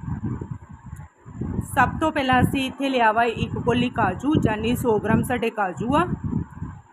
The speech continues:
ਇਹ ਥੋੜ੍ਹਾ ਡਰਾਈ ਫਰੂਟ ਜਿਹੜਾ ਅਸੀਂ ਲਿਆ ਵਾ, ਇਲਾਇਚੀ ਪਾਊਡਰ ਲਿਆ ਵਾ, ਇਹ ਗਾਰਨਿਸ਼ਿੰਗ ਕਰਾਂਗੇ ਐਂਡ 'ਤੇ। ਤੇ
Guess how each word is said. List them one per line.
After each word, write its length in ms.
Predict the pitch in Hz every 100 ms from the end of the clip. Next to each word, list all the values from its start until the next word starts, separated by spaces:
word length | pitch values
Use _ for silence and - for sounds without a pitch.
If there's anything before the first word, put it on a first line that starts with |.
| - - - - - 220
ਇਹ 220 | 240 254
ਥੋੜ੍ਹਾ 520 | 277 233 254 254 254 269 - - - -
ਡਰਾਈ 300 | 240 240 226
ਫਰੂਟ 200 | - 254
ਜਿਹੜਾ 260 | 226 240 247
ਅਸੀਂ 160 | -
ਲਿਆ 220 | 247 233 220
ਵਾ, 120 | 240
ਇਲਾਇਚੀ 400 | 254 233 202 226
ਪਾਊਡਰ 300 | 214 220 196
ਲਿਆ 200 | 220 220
ਵਾ, 140 | 226
ਇਹ 260 | 294 214 214
ਗਾਰਨਿਸ਼ਿੰਗ 600 | 214 214 208 202 247 220
ਕਰਾਂਗੇ 360 | 226 226 233 240
ਐਂਡ 200 | 220 208
'ਤੇ। 200 | 269 311 - - - - - -
ਤੇ 200 | 247